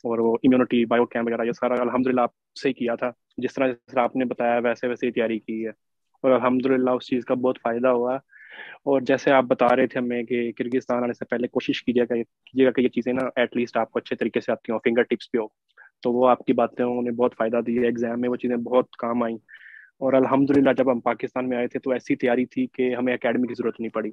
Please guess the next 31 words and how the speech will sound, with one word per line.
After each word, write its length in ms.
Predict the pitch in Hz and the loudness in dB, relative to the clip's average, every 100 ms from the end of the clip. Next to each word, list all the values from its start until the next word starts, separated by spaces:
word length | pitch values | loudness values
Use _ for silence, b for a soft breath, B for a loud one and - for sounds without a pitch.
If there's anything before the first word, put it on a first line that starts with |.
| 120 | -2
ना 140 | 123 | 0
मैंने 240 | 123 127 | 2 2
academy 480 | 135 127 127 131 135 - _ _ _ _ _ _ 147 | 2 0 -2 -2 -6 -10 _ _ _ _ _ _ 0
ज्वाइन 300 | 127 123 127 | 4 4 4
की, 180 | 135 135 | 4 4
ना 100 | 131 | 4
अली 160 | 120 | 4
ने 80 | 127 | 2
Academy 300 | 127 117 120 | 2 0 0
ज्वाइन 260 | 120 110 110 | -2 -4 -6
की। 260 | - 110 131 | -10 -4 0
Alhamdulillah 500 | 127 135 139 139 139 | 2 4 4 4 4
हमारा 200 | 127 131 | 4 2
syllabus 340 | - 135 135 | 0 -2 0
almost 320 | 131 127 131 135 | 0 0 -2 -4
seventy 320 | 131 127 135 | -6 -6 -6
to 100 | 131 | -6
eighty 180 | 127 135 | -4 -4
percent 360 | 127 - 131 | -6 -8 -8
ना 60 | 139 | -8
Kyrgyzstan 460 | - 123 165 131 | -2 0 2 2
में 120 | 127 120 | 0 0
cover 220 | 123 127 | 2 2
था, 120 | 131 | 4
और 120 | 135 | 4
उसमें 440 | 143 - - 147 135 | 2 -2 -2 0 4
mostly 320 | 165 - 165 - | 4 6 4 4
part 220 | 127 127 | 2 0
जो 60 | |
था 200 | 131 127 | -2 -2
ना, 120 | 127 | -2